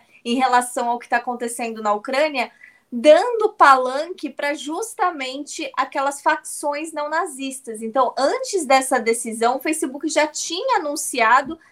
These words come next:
que permitiria postagens elogiando o batalhão Azov, né, que é aquele batalhão neonazista que atua na Ucrânia desde dois mil e quatorze e que agora tá sendo armado pela otan.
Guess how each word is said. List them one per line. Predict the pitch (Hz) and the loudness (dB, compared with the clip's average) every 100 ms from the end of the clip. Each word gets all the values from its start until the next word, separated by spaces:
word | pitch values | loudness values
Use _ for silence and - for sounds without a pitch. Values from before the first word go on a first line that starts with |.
| _ _ | _ _
que | - 349 | -2 -2
permitiria | 381 453 359 339 - 277 269 294 | -2 -6 -6 -8 -8 -6 -2 -2
postagens | 294 294 294 - 226 247 277 285 | 2 0 0 2 2 2 -6 -2
elogiando | 277 277 302 269 254 254 285 277 | 0 0 -2 -2 -4 -4 -6 0
o | |
batalhão | 285 285 285 277 285 | 0 0 -2 -2 -2
Azov, | 311 311 269 254 254 220 | -4 -2 2 4 4 0
né, | 220 220 | -6 -6
que | 220 | -4
é | 226 | -8
aquele | 220 226 | -6 -6
batalhão | 214 226 277 277 254 247 254 | -2 -2 0 0 0 -2 -2
neonazista | 226 214 226 269 269 233 247 - 320 330 _ - _ _ | -4 -4 -2 -2 -6 -12 -14 -6 -4 -4 _ -20 _ _
que | - 277 285 _ _ | -8 -6 -6 _ _
atua | - 262 - 294 302 294 | 4 4 4 2 4 4
na | 285 | 2
Ucrânia | 294 277 247 254 277 | 0 -2 -4 -2 -4
desde | 247 240 262 285 269 | -4 -4 -4 -6 -6
dois | 277 285 | -6 -6
mil | 277 269 | -6 -8
e | 262 | -2
quatorze | 302 294 269 233 214 - 196 - | -2 0 0 0 0 -8 -8 -8
e | 220 | -12
que | - - 233 254 - _ _ | -10 -6 -4 -4 -10 _ _
agora | 220 233 220 214 247 | 2 6 6 6 4
tá | 269 | -4
sendo | 269 269 247 262 | -4 -8 -8 -2
armado | 262 285 254 233 254 269 | 0 0 -2 -2 -2 -4
pela | - 262 269 | -6 -2 0
otan. | 285 294 262 233 | 0 -4 -8 -8